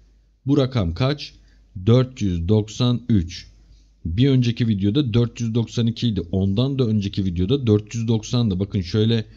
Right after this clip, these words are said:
e, yukarıya doğru gitmeye devam ediyor hala. Hatta bir süre daha böyle dört yüz doksan üç, dört yüz doksan beş arasında yatay bir, e, seyir izleyecek muhtemelen bu hareketli ortalama fiyatta eğer çok oynama olmaz ise.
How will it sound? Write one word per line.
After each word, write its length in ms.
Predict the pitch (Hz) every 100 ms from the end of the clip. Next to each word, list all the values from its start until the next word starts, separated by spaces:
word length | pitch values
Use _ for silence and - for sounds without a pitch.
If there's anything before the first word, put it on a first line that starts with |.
| - _ _ -
e, 80 | 90
yukarıya 560 | 92 95 117 110 127
doğru 180 | 120 104
gitmeye 480 | 101 117 98 110 135
devam 320 | 98 101 117
ediyor 240 | 117 101 87
hala. 400 | 85 80 76 76 - - _ _ _
Hatta 580 | - 120 - 123 120 123
bir 60 | 131
süre 300 | - 87 87
daha 200 | 127 110
böyle 260 | 107 104
dört 260 | 113 110 117
yüz 120 | 110
doksan 360 | 113 107 98 82
üç, 180 | 82
dört 260 | 110 107 110
yüz 100 | 107
doksan 340 | 110 107 104
beş 140 | 92 120
arasında 340 | 101 85 117
yatay 420 | 117 110 117 104
bir, 180 | 107 135 - - - _ -
e, 180 | 110 107
seyir 300 | - 139 131
izleyecek 400 | 110 95 87 87
muhtemelen 560 | 101 - 101 95 95
bu 180 | 90 90
hareketli 460 | 104 98 101 95 98
ortalama 440 | 85 85 82 85
fiyatta 460 | 85 101 95 - -
eğer 260 | 98 98
çok 220 | - 101
oynama 320 | 98 87 95 117
olmaz 380 | 104 101 104 107
ise. 360 | 98 - 78